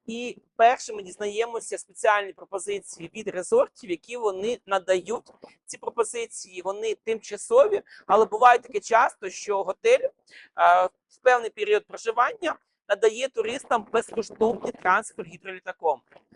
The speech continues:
Або ж бронюючи двохразове харчування, ви отримаєте все включено. Бувало навіть таке, що бронюючи, е, пляжну віллу, можна було б зробити апгрейд у цій ціні на водну віллу.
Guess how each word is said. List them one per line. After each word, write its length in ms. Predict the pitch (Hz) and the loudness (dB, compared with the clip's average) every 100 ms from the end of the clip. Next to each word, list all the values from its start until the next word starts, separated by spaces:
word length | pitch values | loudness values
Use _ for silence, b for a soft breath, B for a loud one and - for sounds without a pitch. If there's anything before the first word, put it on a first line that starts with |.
| _ | _
Або 280 | 190 214 262 | 0 4 2
ж 100 | - | 2
бронюючи 520 | 226 233 240 226 - 156 | -4 -4 -6 -8 -10 -2
двохразове 560 | 214 - 190 240 254 | -2 0 -2 -2 -4
харчування, 840 | 294 - - 240 233 247 233 175 170 | -10 -16 -16 0 0 0 -8 -10 0
ви 80 | 233 | 0
отримаєте 720 | 226 208 226 226 220 - 185 | 0 -4 -8 -8 -10 -10 -12
все 300 | - - 214 | -8 -6 -6
включено. 720 | - 214 214 - 151 135 - _ _ _ _ _ _ _ _ _ b - | -8 -10 -10 -12 -12 -14 -14 _ _ _ _ _ _ _ _ _ b -12
Бувало 380 | 196 220 233 220 | 2 6 6 4
навіть 260 | 208 214 | 0 -2
таке, 300 | 220 - 247 - | -8 -6 -6 -6
що 180 | - | -10
бронюючи, 720 | 202 202 202 202 170 151 - 160 | -10 -10 -8 -6 -6 -8 -6 -4
е, 140 | 151 - - _ _ _ 156 156 - | -4 -8 -20 _ _ _ -2 -2 0
пляжну 420 | 240 277 - 277 | 4 4 4 -4
віллу, 360 | 262 254 254 220 | -4 -6 -4 -4
можна 200 | 202 233 | -6 -10
було 140 | 196 185 | -4 -4
б 40 | |
зробити 420 | 190 175 214 - - | -4 -6 -4 -4 2
апгрейд 500 | 175 170 190 233 - _ | 2 2 -2 -4 -4 _
у 20 | |
цій 240 | 214 - 202 | -20 -16 -14
ціні 480 | - - 202 240 220 | -14 -18 -14 -14 -6
на 100 | 196 | -4
водну 440 | 202 226 214 - 151 | -4 2 2 2 -12
віллу. 340 | 139 127 | -12 -16